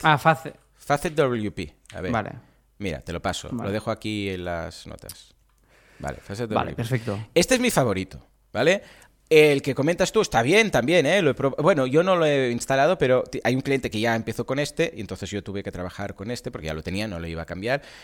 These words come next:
Speaker 2: y también está bien.
Speaker 1: Vale, claro.
Speaker 2: Ahora ya es más una cuestión de, mm, necesidades particulares, que igual dice, yo qué sé, Jordi o Kim dice, "No, es que necesitamos esto concreto que lo tiene este y este no". Entonces, vale, pero ambos están bien.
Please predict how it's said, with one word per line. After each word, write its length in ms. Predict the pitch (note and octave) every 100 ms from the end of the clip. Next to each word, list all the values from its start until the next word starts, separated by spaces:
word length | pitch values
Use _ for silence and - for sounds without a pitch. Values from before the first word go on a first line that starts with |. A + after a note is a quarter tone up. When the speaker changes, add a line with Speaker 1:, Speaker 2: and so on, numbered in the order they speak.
| - _
Speaker 2:
y 140 | D3 C#3
también 280 | B2 B2+
está 200 | D#3 -
bien. 260 | A#2 D3 A#2+
Speaker 1:
Vale, 180 | A2 A2
claro. 160 | A2+ D#3
Speaker 2:
Ahora 300 | G3 G#3+ -
ya 300 | C#3+ E3+ F3+
es 120 | D#3
más 160 | E3+ D#3+
una 160 | D#3+
cuestión 480 | D#3 D#3 - E3+ E3+
de, 260 | D#3+ E3+ E3+
mm, 200 | C#3+ C3+
necesidades 500 | C3+ B2 B2+ C#3 D3+
particulares, 640 | - C#3 B2+ A#2 A2+ F#2+ E2+
que 80 | G2+
igual 200 | A#2+ C3+
dice, 520 | C3+ - A#2 A2+ F#2+
yo 80 | F2
qué 60 |
sé, 100 | - E2
Jordi 300 | A2+ F#2+ E2
o 60 |
Kim 160 | B2 A#2+
dice, 160 | A#2
"No, 80 | F#3+
es 80 | F3+
que 160 | E3 -
necesitamos 500 | D3+ D3 D#3 F#3 D#3+
esto 260 | - F#3+
concreto 600 | F3+ E3 D#3+ E3+ F3+ F#3 - - - -
que 120 | D3+
lo 100 | D3
tiene 260 | E3+ E3+
este 180 | F3+ G3+
y 60 | F3
este 220 | D3+ C#3
no". 180 | G2 -
Entonces, 280 | - F#2+ G2+
vale, 240 | F2 D#2+ -
pero 260 | A#2+ A2+ - - _ -
ambos 240 | A#2 C#3
están 260 | C#3 C3+ C3+
bien. 280 | C#3+ E3